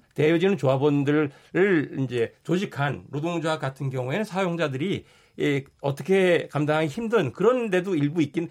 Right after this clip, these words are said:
극히 일부 있긴 하지만은 대부분의 노동조합 같은 경우에는 오히려 그동안에 우리가 보수정부 구 년이라든가 최근에 있어서도 오히려 그 기울어진 운동장이라 해가지고 사용자가 예를 들어서 노동조합 조직을 하면은 그 거기에 대해서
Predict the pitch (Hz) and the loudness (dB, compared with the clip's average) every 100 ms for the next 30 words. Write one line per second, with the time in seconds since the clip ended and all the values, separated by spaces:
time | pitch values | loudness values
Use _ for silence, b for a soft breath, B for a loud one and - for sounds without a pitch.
0 | - 165 170 175 135 143 151 - 156 - | -6 -4 -2 0 0 0 -2 -2 -6 -4
1 | 135 104 170 113 b b b b _ 143 | -4 0 -2 -2 b b b b _ -10
2 | 139 143 151 214 226 226 180 160 160 156 | -4 0 0 2 2 4 4 2 2 0
3 | 156 135 151 135 135 131 135 208 220 - | 0 -2 -2 0 0 2 2 2 0 -4
4 | - 139 151 214 B B B _ - 165 | -2 2 2 2 B B B _ -4 2
5 | 214 208 202 202 180 147 - 143 139 156 | 4 4 4 6 4 2 0 -2 4 4
6 | 156 131 139 147 143 135 135 - 131 127 | 4 2 0 2 0 0 -4 -2 -2 0
7 | 117 107 110 147 196 202 190 139 - - | 0 -2 -2 -2 0 0 2 0 -4 -6
8 | 104 196 123 - B B 180 202 208 B | 0 2 2 -2 B B 2 4 2 B
9 | B B 143 131 180 226 226 214 165 165 | B B -6 -2 2 2 2 2 2 2
10 | 151 139 131 117 110 110 143 214 226 143 | 2 2 2 0 -2 -4 -2 0 2 0
11 | 180 196 170 135 127 156 101 _ - 156 | 0 2 2 2 4 2 -2 _ -2 2
12 | 180 175 165 175 165 151 156 151 156 135 | 2 2 2 2 2 2 2 2 0 -2
13 | B - 143 147 139 143 156 156 143 - | B -4 0 0 0 0 0 0 -4 -10
14 | - 135 123 127 143 139 143 131 | -14 -4 -4 -2 -2 0 0 2